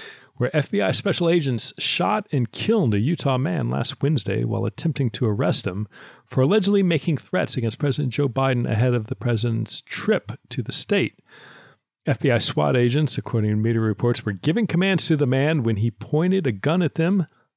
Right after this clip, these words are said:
according to a law enforcement source familiar with the incident. The individual, Craig Robertson, was facing three federal charges, including threats against the president, as well as influencing, impeding, and retaliating against federal law enforcement officers by threat.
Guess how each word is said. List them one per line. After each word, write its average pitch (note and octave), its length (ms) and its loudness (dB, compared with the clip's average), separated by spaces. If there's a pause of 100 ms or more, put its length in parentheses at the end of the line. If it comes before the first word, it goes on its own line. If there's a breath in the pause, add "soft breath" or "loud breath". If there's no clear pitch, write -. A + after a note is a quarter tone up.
according C3+ 360 0
to B2+ 120 -2
a - 20 2
law B2+ 180 0
enforcement D3+ 480 -2
source A2+ 320 -2
familiar A2+ 360 0
with G#2 120 0
the C3+ 120 0
incident. A2 440 -2 (540 loud breath)
The A#2+ 80 4
individual, C3+ 500 2
Craig B2 300 -2
Robertson, G#2+ 720 -2 (380)
was C3+ 140 0
facing F3 380 0
three A3+ 260 0
federal G#3+ 320 0
charges, B2+ 500 -2 (120)
including A2+ 340 -4
threats - 420 -4
against C3+ 260 -2
the D3 60 -8
president, A2+ 500 0 (120)
as G#2 160 0
well A#2 180 2
as - 180 -2
influencing, D3+ 720 0
impeding, E3+ 640 0
and G#2 120 -2
retaliating B2 800 0
against A2 300 -2
federal C#3 300 -2
law B2 140 0
enforcement B2 460 -4
officers G#2 380 -4
by G#2 160 -6
threat. - 440 -4